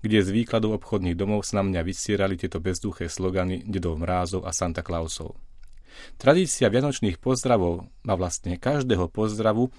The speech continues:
je spojená s akousi výzvou či prehlásením čohosi, čomu človek verí, za čím si stojí, čo je naozaj súčasťou jeho osobnosti. Pri našich vianočných pozdravoch by nám nemalo, hádam, stačiť,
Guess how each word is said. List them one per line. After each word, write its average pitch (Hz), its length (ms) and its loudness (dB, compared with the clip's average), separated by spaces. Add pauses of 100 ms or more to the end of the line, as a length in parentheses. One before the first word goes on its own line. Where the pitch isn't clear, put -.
je 117 160 4
spojená 127 560 6
s - 80 -2
akousi 107 560 -2
výzvou 95 640 0
či 90 160 -4
prehlásením 120 640 0
čohosi, 123 560 -2 (480)
čomu 151 240 4
človek 117 320 2
verí, 98 400 2
za 104 240 2
čím 110 240 0
si - 80 -4
stojí, 98 480 0 (240)
čo - 160 -2
je 113 80 6
naozaj 95 560 2
súčasťou 95 560 -4
jeho 107 240 -2
osobnosti. 95 640 -4 (1040)
Pri 123 80 4
našich 127 320 6
vianočných 110 400 0
pozdravoch 110 560 0
by 104 160 0
nám 98 160 2
nemalo, 101 320 4
hádam, 90 320 -2
stačiť, 95 480 -2